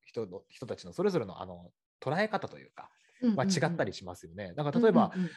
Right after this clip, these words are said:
Speaker 1: もうちょっとチェックインよりも、もうちょっとなんですかね、仕事のその、とある、あの、テーマとか、プロジェクトに、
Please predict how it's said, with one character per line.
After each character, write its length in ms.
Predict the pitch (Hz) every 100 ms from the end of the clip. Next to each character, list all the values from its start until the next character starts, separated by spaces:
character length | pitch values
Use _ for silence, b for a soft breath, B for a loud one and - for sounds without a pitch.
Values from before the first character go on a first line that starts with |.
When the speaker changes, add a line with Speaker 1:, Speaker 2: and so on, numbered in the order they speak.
| -
Speaker 1:
も 80 | 240
う 20 |
ち 40 |
ょ 20 | 226
っ 40 |
と 0 |
チ 140 | - 202
ェ 20 |
ッ 40 | -
ク 160 | 269 269
イ 60 |
ン 40 | 269
よ 100 | 214
り 80 | 127
も、 300 | 131 135 123
も 140 | 175
う 40 |
ち 40 | 226
ょ 20 |
っ 20 |
と 80 | 214
な 140 | 120 135
ん 40 |
で 100 | 104
す 60 | -
か 80 | 92
ね、 160 | 95
仕 180 | - 127
事 260 | 160 165 175
の 140 | 170
そ 120 | 165
の、 300 | 160 156 156 -
と 140 | 160
あ 40 | 143
る、 240 | 101 90 _ -
あ 220 | 104 104
の、 320 | 104 98 98 - _
テ 160 | 151 120
ー 20 |
マ 140 | 95
と 100 | 85
か、 380 | - 90 85 85
プ 80 | -
ロ 80 | 127
ジ 120 | 110
ェ 40 | 104
ク 100 | -
ト 140 | 95
に、 420 | 95 98 92 90